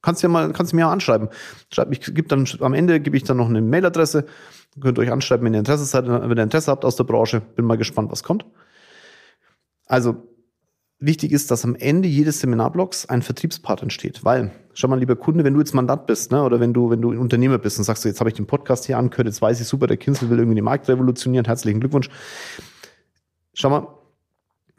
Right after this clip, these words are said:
wenn du jemanden vor dir sitzen hast, ne, der dir erklärt, was du zu tun hast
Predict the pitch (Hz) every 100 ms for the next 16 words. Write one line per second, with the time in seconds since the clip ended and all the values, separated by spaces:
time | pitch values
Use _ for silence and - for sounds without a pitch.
0 | _ - 117 127 127 127 120 123 113 -
1 | 131 127 - 87 - 101 - - 151 _
2 | _ - 107 113 113 113 - 117 - -
3 | 117 143 185 - - _ _ _ _ 127
4 | - 131 - 127 123 101 87 -